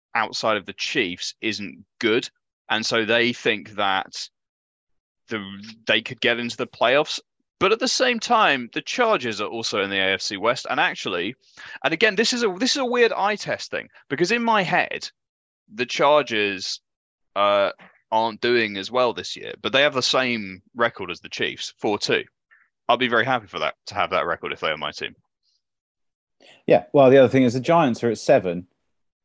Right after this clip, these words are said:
Speaker 2: that, and they're at five and one. They've got, like, the joint second best record in the league, and I think they are, they are better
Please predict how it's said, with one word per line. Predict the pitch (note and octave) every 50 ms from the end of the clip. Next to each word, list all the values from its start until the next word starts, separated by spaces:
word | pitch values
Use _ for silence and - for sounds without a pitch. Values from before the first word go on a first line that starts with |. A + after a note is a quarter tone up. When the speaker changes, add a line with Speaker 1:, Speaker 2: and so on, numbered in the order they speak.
| _ _ _ _ _
Speaker 2:
that, | - B2 B2 B2 B2 B2 G#2 F#2 F#2+ A2 G#2+ -
and | - A#2 B2+
they're | C3 B2+ B2
at | A2 -
five | - C#3+ C3 B2 A2 A#2
and | A2+ A#2
one. | B2+ A#2+ G#2 G2
They've | F#2+ F#2+ F#2 F#2+
got, | B2 A#2 F#2 G#2
like, | G#2+ G#2 G#2 E2+ - -
the | G#2 F#2
joint | - - A2 G#2+ G#2 F#2 -
second | - A2 G2+ - - G#2 F#2
best | G2+ F#2+ - -
record | G#2+ G2+ G2+ - G2+ G2 F#2
in | F#2 F#2
the | F#2
league, | G2 A2+ A#2+ G#2 - - _ _ _ _ -
and | A#2+ C3 E3
I | F#3+ E3+
think | - - C3 G#2+ A2+ A2+ - - _ _ _ _ _ _ _ -
they | - C3+ C3 C3
are, | C3 B2 A#2+ A#2+ A#2+ A#2 - _ - - - -
they | - A#2+ A#2+ A#2+
are | A#2 A2+ A2+
better | G#2+ - B2+ B2 B2+ - - - E2 E2+ G2+ A#2+